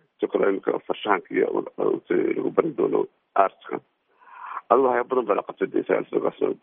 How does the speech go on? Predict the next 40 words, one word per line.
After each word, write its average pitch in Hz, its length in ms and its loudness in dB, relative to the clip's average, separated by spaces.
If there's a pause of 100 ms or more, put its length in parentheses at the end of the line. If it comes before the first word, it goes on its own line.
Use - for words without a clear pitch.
(200)
Inkastoo 131 420 0
waddamada 110 300 0
u 131 40 2
dambeeyay 113 420 2
Djibouti 110 600 -2
ay 92 120 2
tahay 107 320 2
kasoo 107 380 2
saad 117 180 2
u 113 80 -8
sheegtay 107 340 2
baa 110 300 2
gobonimada 104 400 2
qaatay. - 360 -4 (640)
Haddana 95 260 4
waan 135 120 2
u 139 60 -8
dhoofay 113 320 2
waddamo 107 340 2
Afrikaan 101 500 0
oo 101 200 4
sida 95 220 0
Nigeria, 95 640 2
waan 98 320 2
da-, 50 320 4
waan 101 160 4
tegay, 95 240 0
Ushur - 240 -2
baan 98 160 4
u - 0 -
tegay. 101 240 2 (640)
Waxaan 117 280 4
la 113 60 4
yaabay, 101 340 2
ma 101 100 -2
ogtahay, 98 340 -2
waddamadaasi 95 680 0
inay 95 200 2 (1000)
Djibouti 101 240 0
xagga 120 160 4